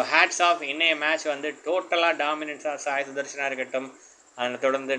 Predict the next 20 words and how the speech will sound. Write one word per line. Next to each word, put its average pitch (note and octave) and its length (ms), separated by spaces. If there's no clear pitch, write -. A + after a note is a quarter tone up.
நம்ம A#2+ 240
ஸ்ரேயாஸ் C#3 360
ஐயரா C3 260
இருக்கட்டும், B2 400
எல்லாருமே D3+ 420
எக்ஸ்ட்ராடினரியான C#3 800
ஒரு B2 160
கேம் C3 220
ஒண்ணு B2 200
கொடுத்துருந்தாங்க, A#2+ 540
எக்ஸ்ட்ராடினரியான D3+ 760
ஒரு B2 180
பிளே C#3 200
ஒண்ணு C3 200
கொடுத்துருந்தாங்க. B2 520
But A#2 120
அதெல்லாம் A#2 420
தாண்டி B2 320
இம்பாக்ட் D#3 480
பிளேயர் C#3 260